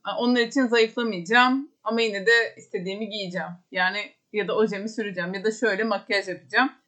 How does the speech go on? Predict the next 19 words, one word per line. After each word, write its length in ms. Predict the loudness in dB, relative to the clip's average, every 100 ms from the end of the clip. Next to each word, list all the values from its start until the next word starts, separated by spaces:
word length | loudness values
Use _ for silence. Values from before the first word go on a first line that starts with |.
| _ 0
Ki 100 | 2
aslında 280 | 2 0 0
bence 260 | 0 0
orada 220 | -2 -2
yine 180 | -4 -4
o 80 | -10
tüketim 400 | -8 -10 -8 -8
toplumunun 520 | -8 -10 -10 -8 -10
bir 140 | -12 -2
parçası 440 | -2 -2 -8 -6
oluyor 380 | -4 0 -2 4
ve 260 | 6 6 0 _ _ -18
belki 520 | -4 -2 -2 -6 -6
zayıflamıyor 580 | -4 -4 -6 -6 -6 -6
ama 120 | -6
gidip 380 | -6 -8 -10 _ _ _ _
onlara 460 | -6 -4 -2 -4 0
para 280 | 0 0
döküyor. 340 | -4 -4 -4